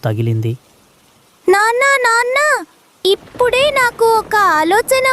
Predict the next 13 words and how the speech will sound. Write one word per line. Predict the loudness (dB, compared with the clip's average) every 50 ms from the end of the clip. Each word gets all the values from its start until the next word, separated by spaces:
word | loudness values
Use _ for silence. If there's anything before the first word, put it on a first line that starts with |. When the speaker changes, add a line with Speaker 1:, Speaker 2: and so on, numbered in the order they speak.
| 2 0
Speaker 2:
వచ్చింది. | 0 -2 -2 0 0 0 0 0 0 2 2 2 2 2 0 -2 -4 -10 -20 -20 _ _ _ -20 -20 -10 -2 0 2
మనం | 2 2 2 0 0 0 0 -2
ఒక | -2 -2 -2 -4 -2 -2 -2
కొబ్బరికాయ | -2 -2 -2 -2 -2 0 0 -2 -2 0 0 2 2 2 2 0 0 0
నుండి | -2 -2 0 0 0 0 0 0 -2 -2 -6 -12 -20 -20 -20 -20 -8 -2
కొబ్బరి | 0 0 0 0 -2 0 0 2 2 2 2 2 0
ఇల్లు | 0 2 2 0 0 0 0 0
తయారు | 0 2 2 2 2 2 2 0 0 0 0
చేసుకుంటే | 0 0 0 -2 -4 -2 0 0 0 0 0 0 0 0 0 0 0 0 0
ఎలా | 0 2 2 2 2 2 0 0
ఉంటుంది? | 0 -2 -2 -2 -2 -2 -2 -2 -2 0 0 2 2 2 2 0 -2 -4 _ _ _ _ _ _ _ _ -2
ఈ | 0 2 2 2 2 0
వర్షాకాలంలో | 0 -2 -2 -4 -2 0 0 0 0 0 0 0 0 0 0 -2 -2 0 0 2 2 2